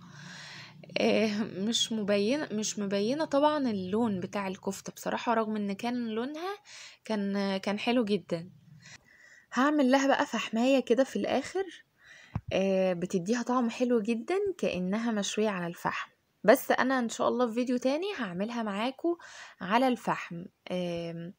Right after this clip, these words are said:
برضو بتبقى بقى أحلى وأحلى يعني. آم، حطيت بقى يعني أي طبق صغير، ممكن ورقة، آم، ألمونيا كده صغيرة،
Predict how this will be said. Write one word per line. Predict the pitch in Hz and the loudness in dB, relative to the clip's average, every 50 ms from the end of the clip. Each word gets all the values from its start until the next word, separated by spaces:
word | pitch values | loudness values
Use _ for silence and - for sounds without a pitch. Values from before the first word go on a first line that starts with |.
| - - - - _ _ - | -20 -20 -20 -20 _ _ 0
برضو | 180 202 233 254 220 202 226 | 2 4 4 4 2 -2 -2
بتبقى | 202 - - 262 233 - - 214 | -4 -4 -2 -2 -2 0 0 2
بقى | 202 226 - - 294 311 330 349 - - - | 2 2 2 0 0 -2 -2 -4 -2 0 0
أحلى | 262 254 - - - 262 262 269 262 | 0 0 -2 -2 -2 -2 -2 0 0
وأحلى | 247 - - 196 190 - - 170 156 156 | -2 -2 -4 -6 -6 -6 -8 -8 -8 -8
يعني. | 160 170 175 175 - 196 208 - _ _ _ - - - - - - - - - - - _ _ _ - | -8 -8 -10 -10 -10 -12 -14 -14 _ _ _ -20 -20 -20 -20 -20 -20 -20 -20 -20 -20 -20 _ _ _ 0
آم، | 190 190 190 190 190 190 190 185 185 185 185 180 - - - - _ _ _ _ _ _ _ _ | 2 2 4 4 2 2 0 0 -2 -4 -4 -6 -8 -10 -12 -16 _ _ _ _ _ _ _ _
حطيت | - - - 214 - - 285 294 | -14 -10 -10 -8 -4 -2 -2 -2
بقى | 214 214 247 - - 269 262 247 233 | 0 0 0 2 2 2 2 2 0
يعني | 220 202 196 196 196 196 196 196 190 - - | -2 -2 -2 -2 -2 -2 -2 -4 -4 -4 -2
أي | 254 254 247 | -2 -2 -2
طبق | 240 - 240 233 226 | -2 -2 -2 -2 -2
صغير، | 233 - - 196 190 208 214 220 220 220 208 | -2 -2 -2 -2 0 0 0 0 -2 -2 -2
ممكن | 202 208 226 226 - - 214 196 190 185 185 | -4 -4 -6 -6 -6 -6 -4 -2 -2 -2 -2
ورقة، | 185 202 208 226 - - 196 - _ _ _ - | -2 -2 -2 -2 -4 -6 -10 -12 _ _ _ -8
آم، | 180 180 175 175 175 175 175 175 170 165 165 165 175 - - - | -6 -6 -4 -4 -6 -6 -6 -8 -8 -8 -8 -10 -10 -12 -8 -6
ألمونيا | 190 185 185 180 185 202 220 233 240 233 | -4 -2 -2 -2 -2 -2 -2 -2 -2 -2
كده | 226 - 220 233 233 | -2 -2 -2 -2 -4
صغيرة، | 226 - 214 185 190 185 185 196 214 247 330 | -4 -6 -4 -2 -2 -2 -2 0 0 0 0